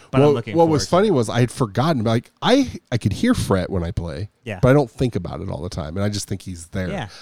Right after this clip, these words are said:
Speaker 2: I forgot that he's that thing I
Speaker 1: Yeah.
Speaker 2: picked. And then I think it was Steve sent me a shot of him playing, a, a clip he made, and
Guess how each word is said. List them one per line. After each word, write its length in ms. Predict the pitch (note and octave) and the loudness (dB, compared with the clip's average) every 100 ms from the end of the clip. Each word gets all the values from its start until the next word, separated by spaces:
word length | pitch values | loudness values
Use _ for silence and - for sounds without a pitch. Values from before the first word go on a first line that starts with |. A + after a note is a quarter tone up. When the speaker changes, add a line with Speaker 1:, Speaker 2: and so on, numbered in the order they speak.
| - | -8
Speaker 2:
I 120 | - C3 | -2 -2
forgot 520 | D3+ A#2+ C3 C3+ A#2+ | -2 0 0 0 -4
that 100 | A#2 | -10
he's 400 | - C3+ B2 - | -4 -2 -2 -2
that 240 | A2 F#2+ | -6 -8
thing 320 | - F#3 G#3 G2 | -6 -4 -2 -4
I 60 | |
Speaker 1:
Yeah. 300 | F2+ A3+ A3 | -4 -4 -4
Speaker 2:
picked. 200 | B2 - _ - - _ | -6 -12 _ -20 -20 _
And 180 | - C3+ | -2 2
then 400 | D3 C#3 B2+ - - _ _ _ _ _ | 4 4 0 -4 -12 _ _ _ _ _
I 60 | - | -6
think 220 | - F#2+ | -4 0
it 40 | D3 | 0
was 140 | F3+ | 0
Steve 440 | - B3 C#3+ A2 | -2 -2 -2 -2
sent 200 | - B2+ | -4 -2
me 140 | A#2 A2 | 0 -2
a 60 | |
shot 260 | A2 B2+ A#2+ | 0 0 0
of 60 | A2 | 0
him 300 | B2+ C#3 B2+ | -2 -4 -4
playing, 480 | - D#3+ B2+ F#2 A2 - _ - | 0 0 0 -2 -8 -14 _ -10
a, 80 | G#2+ G#2 | -10 -8
a 60 | |
clip 280 | B2 E3 D#3 | -2 0 2
he 120 | - | 2
made, 340 | F#2 E2+ E2 - _ - - - | -2 -6 -10 -14 _ -20 -20 -4
and 220 | B2 C3 | 0 0